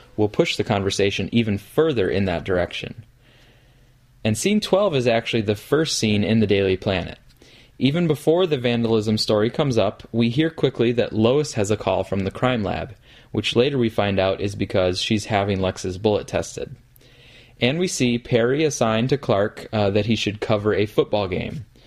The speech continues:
There also happens to be a football game on T V in the background, and this is probably the Batman versus Metropolis football game that was filmed out in California as possibly the very first scene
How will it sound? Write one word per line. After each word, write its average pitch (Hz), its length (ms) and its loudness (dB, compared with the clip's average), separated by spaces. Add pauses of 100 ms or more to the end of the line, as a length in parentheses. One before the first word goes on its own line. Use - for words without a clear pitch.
(320)
There 113 120 4
also 139 240 0
happens 117 360 0
to 110 100 0
be 104 100 4
a 98 60 0
football 113 320 0
game 98 220 0
on 110 260 0
T 107 160 -2
V 110 220 2
in 98 100 0
the 98 80 0
background, 98 600 -2 (240)
and 110 140 2
this 113 160 -2
is 113 100 0
probably 120 540 0
the 98 280 0
Batman 107 520 0
versus 101 340 -2
Metropolis 101 600 0
football 104 340 0
game 92 360 -2
that 82 140 0
was 101 140 -2
filmed 117 400 0
out 87 140 -2
in 98 80 -4
California 101 720 -2 (380)
as 101 340 0
possibly 139 540 -2
the 101 100 0
very 107 320 0
first - 500 -2
scene 101 460 0